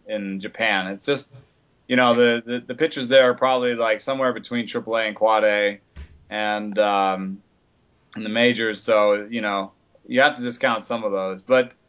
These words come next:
you know, it's also hard to hold against him the fact that we have set up our system like this and that Japan sort of keeps their players as long as they do. And, you know, because we, we could have had Ichiro from day one,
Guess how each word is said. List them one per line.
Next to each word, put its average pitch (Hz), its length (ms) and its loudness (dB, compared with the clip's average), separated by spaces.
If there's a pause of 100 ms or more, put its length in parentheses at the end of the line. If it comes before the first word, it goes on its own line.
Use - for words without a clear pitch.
(160)
you 143 140 -6
know, 151 100 2
it's 147 140 0
also 180 320 -2
hard 143 380 2
to 139 120 2
hold 131 300 -2
against 127 400 -2
him 123 160 -2
the 117 100 -4
fact 120 360 -2
that 113 140 -6
we 113 380 -8
have 113 160 -2
set 127 160 2
up 120 140 0
our 113 80 2
system 123 400 -6
like 113 240 -4
this 110 420 4
and 98 280 -8 (360)
that 113 120 -2
Japan 117 640 -2 (120)
sort 117 260 -4
of 101 120 -12
keeps 127 320 -4
their - 160 2
players 117 500 2
as 107 80 -10
long 113 240 0
as 110 120 -6
they 110 120 -2
do. 107 520 -4
And, 95 180 -4 (340)
you 120 80 -2
know, 123 160 6
because 123 300 -4
we, 143 200 -6
we 147 140 0
could 214 220 2
have 156 80 0
had 127 240 2
Ichiro 120 720 2
from 110 420 -4 (160)
day 131 200 0
one, 120 540 -2